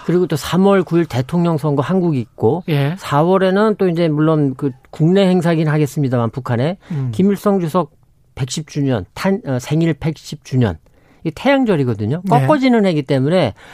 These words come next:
Speaker 1: 뭔가를 할 수도 있는 이런 상황도 있고,
Speaker 2: 음.
Speaker 1: 또 하반기로 넘어가면은 이제 시월 쯤에 시진핑 주석 사-, 사년임, 삼연임
Speaker 2: 예.
Speaker 1: 하는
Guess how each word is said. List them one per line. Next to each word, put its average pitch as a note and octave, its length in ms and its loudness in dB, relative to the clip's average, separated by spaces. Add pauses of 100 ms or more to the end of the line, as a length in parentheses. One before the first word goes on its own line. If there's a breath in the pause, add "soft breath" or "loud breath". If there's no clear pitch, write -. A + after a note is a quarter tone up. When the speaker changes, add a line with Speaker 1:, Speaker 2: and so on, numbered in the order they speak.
(160 loud breath)
Speaker 1:
뭔가를 A3+ 520 2
할 A#3 140 -2
수도 - 220 -2
있는 D3+ 280 4
이런 C#3 160 2
상황도 B2+ 440 -2
있고, F#2+ 500 -4
Speaker 2:
음. C#3 420 -4
Speaker 1:
또 E3 60 2
하반기로 A3+ 560 2
넘어가면은 G3 720 0 (180)
이제 D#3 200 -2
시월 D4 420 0
쯤에 G3+ 400 0
시진핑 G3+ 460 -4
주석 E3+ 160 -2
사-, - 220 -18 (100)
사년임, D3+ 640 0 (280)
삼연임 C#3+ 640 4
Speaker 2:
예. C3 40 4
Speaker 1:
하는 A2+ 300 2